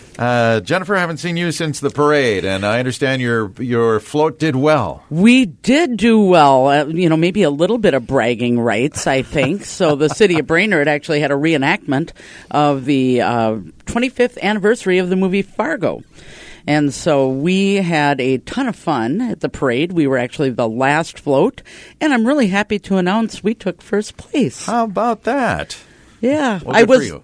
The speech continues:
Speaker 2: I was Marge Gunderson, and, you know, I, I was nine months pregnant on the float,
Speaker 1: <laughs>
Speaker 2: and we just had a blast with Councilmember O'Day and Councilmember Johnson. It was a great time.
Speaker 1: Yeah,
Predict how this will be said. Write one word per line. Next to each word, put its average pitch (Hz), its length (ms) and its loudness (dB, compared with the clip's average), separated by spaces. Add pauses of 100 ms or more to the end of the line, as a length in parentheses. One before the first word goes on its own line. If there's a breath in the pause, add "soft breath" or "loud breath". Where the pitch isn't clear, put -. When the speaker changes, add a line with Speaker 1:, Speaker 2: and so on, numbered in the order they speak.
(100)
Speaker 2:
I 170 120 2
was 190 200 2
Marge 202 320 0
Gunderson, 214 640 -2
and, 151 380 0
you 156 100 0
know, 160 220 2
I, 151 240 2
I 156 120 0
was 143 220 -2
nine 156 280 0
months 165 200 -2
pregnant 170 460 -2
on 160 140 0
the 147 80 -2
float, 175 440 0 (240 loud breath)
Speaker 1:
<laughs> - 200 -8
Speaker 2:
and 170 400 2
we 190 260 2
just 175 400 0
had 139 240 0
a 143 60 -2
blast 120 500 -2
with 131 260 -2
Councilmember 151 560 0
O'Day 175 540 2
and 127 220 0
Councilmember 135 520 -2
Johnson. 147 600 0 (180 loud breath)
It 160 60 -2
was 131 160 -2
a 127 40 -6
great 95 220 -6
time. 101 320 -8
Speaker 1:
Yeah, 85 220 -6